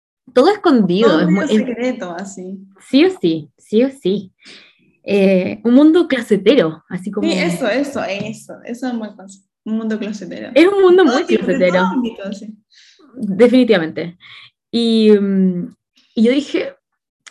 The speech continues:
Speaker 1: "Salgamos de Narnia". ¡Ella!
Speaker 2: Y
Speaker 1: <laughs> Y salí de Narnia,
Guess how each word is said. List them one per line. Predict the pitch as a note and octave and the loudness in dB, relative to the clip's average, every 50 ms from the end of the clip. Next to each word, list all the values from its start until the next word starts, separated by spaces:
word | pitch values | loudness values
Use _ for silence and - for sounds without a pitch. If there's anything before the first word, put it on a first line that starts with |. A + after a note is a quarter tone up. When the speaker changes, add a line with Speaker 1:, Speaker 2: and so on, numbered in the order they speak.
| - _ | -14 _
Speaker 1:
"Salgamos | - C4+ - A3 G#3 A3 A#3 A#3 A3+ G#3+ | -8 -8 -6 -4 -4 -2 0 0 2 2
de | G#3+ A3 | 2 2
Narnia". | G3+ G3+ G#3+ - - F#3 F3+ F3+ F#3 F#3+ F#3+ - _ - | 2 0 -2 -2 -2 -2 -2 0 -2 -2 -4 -8 _ -2
¡Ella! | - A#3+ B3 D#4+ F4+ F4+ E4 D4 C#4 C#4 - - - B5 - _ _ - - F4+ - - - _ - - - _ | 0 2 4 4 4 4 4 2 2 2 0 0 0 -2 -6 _ _ 2 2 2 2 0 -8 _ -18 -18 -14 _
Speaker 2:
Y | B3 A#3 G#3 - | -12 -4 0 2
Speaker 1:
<laughs> | G4+ G4 E4+ D4+ C#4+ B3 A#3+ B3 B3+ - _ _ _ _ _ _ _ _ _ - | 2 2 2 0 -4 -6 -8 -8 -10 -12 _ _ _ _ _ _ _ _ _ -6
Y | A#3 | -2
salí | A3 B3+ A3+ A3+ C4+ F#4 | 0 0 2 4 6 6
de | E4+ A3 | 6 4
Narnia, | F#3+ F#3 F3 F3+ F3+ E3+ E3+ E3 E3+ | 2 0 0 -2 -4 -6 -8 -8 -12